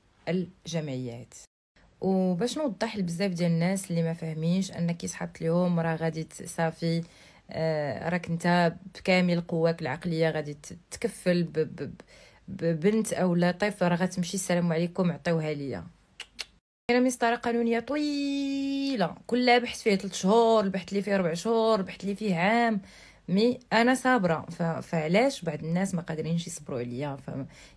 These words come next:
كن-، كنتعرض للضغط، آه، لدرجه الناس كيسحبوا لهم انا راه نسيت. كاين الانسان اللي كيسحب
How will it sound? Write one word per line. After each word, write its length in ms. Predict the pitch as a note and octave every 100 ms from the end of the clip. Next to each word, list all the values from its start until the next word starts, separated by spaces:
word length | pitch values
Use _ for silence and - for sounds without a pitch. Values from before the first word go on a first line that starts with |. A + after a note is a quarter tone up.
| -
كن-، 140 | E3+ E3+ F#3+
كنتعرض 520 | F#3+ D#3+ E3+ E3+ F3
للضغط، 600 | E3 - G3+ - - - -
آه، 560 | - C#3+ C#3+ C#3 C#3 D3
لدرجه 480 | D3 D#3 E3+ E3+ F#3
الناس 300 | F3 F3 G#3+
كيسحبوا 340 | - - F3+ -
لهم 100 | F3
انا 240 | E3+ E3
راه 60 | D#3
نسيت. 180 | E3 - _ _ A3
كاين 160 | A3
الانسان 380 | G3+ G3 G3 A3+
اللي 120 | G#3
كيسحب 360 | F#3+ F#3 F#3